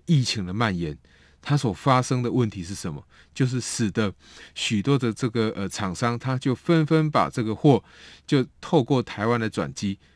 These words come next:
想办法把这个货送出去。也就是说，这一些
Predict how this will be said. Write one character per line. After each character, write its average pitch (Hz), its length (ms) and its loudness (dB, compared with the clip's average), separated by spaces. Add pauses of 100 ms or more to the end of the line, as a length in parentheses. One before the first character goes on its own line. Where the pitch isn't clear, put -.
(100)
想 90 300 -6
办 117 180 2
法 95 100 -4
把 78 80 -4
这 101 160 -8
个 92 140 -4
货 92 240 -6
送 101 240 -4
出 90 140 -8
去。 82 200 -8 (540)
也 139 180 4
就 196 200 4
是 202 120 4
说， 180 320 4 (380)
这 202 140 6
一 196 100 6
些 185 300 6